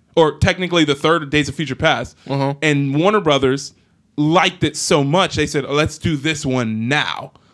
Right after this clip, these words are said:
Speaker 1: And he was like, "But that's not how the story," they were like, "No, let's do it now." And that's why he was like, "All right, bye." And he bounced. That's why. Now, Days of Future Past is, I think it's the biggest money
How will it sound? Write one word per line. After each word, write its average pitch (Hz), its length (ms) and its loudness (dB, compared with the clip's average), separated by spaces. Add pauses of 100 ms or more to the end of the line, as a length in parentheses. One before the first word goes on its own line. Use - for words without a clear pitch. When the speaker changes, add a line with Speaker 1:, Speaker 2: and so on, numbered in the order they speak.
(180)
Speaker 1:
And 135 120 0
he 180 80 4
was 170 160 4
like, 131 200 0 (120)
"But 139 280 0 (140)
that's 139 320 0
not 131 400 2
how 131 180 0
the 123 120 -2
story," 139 320 -2
they 143 100 0
were 139 80 0
like, 139 120 -2
"No, 139 420 2 (220)
let's 156 180 -2
do 175 180 2
it 117 100 -2
now." 127 460 -2 (200)
And 123 80 -4
that's 160 200 2
why 143 180 2
he 160 120 2
was 147 80 -2
like, 120 100 -2
"All 127 160 2
right, 113 260 -4
bye." 120 360 -2 (240)
And 117 100 -8
he 135 100 -2
bounced. 123 640 -4 (1300)
That's 120 280 0
why. 123 360 0 (540)
Now, 143 280 4
Days 156 260 2
of 151 60 -6
Future 160 220 2
Past 214 440 0
is, 151 300 -2
I 143 120 4
think 220 220 0
it's - 180 -2
the 143 120 2
biggest 147 640 0 (380)
money 139 840 2